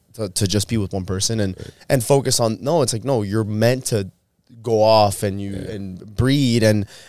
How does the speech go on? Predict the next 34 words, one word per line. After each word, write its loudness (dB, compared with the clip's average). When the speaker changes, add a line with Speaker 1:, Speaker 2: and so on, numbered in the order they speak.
Speaker 1:
and, -2
and -2
build 4
more, 6
more 6
of 0
your 0
family, 4
your 0
name, 4
Speaker 2:
Yeah. 0
Speaker 1:
your 2
last 2
name, 0
how 0
important -2
that -4
is. -8
And 0
I 4
think -6
that 0
that's 2
kind -2
of -2
where 4
the -2
whole -4
animal -6
instinct -6
and -6
the -2
animal -4
kingdom -6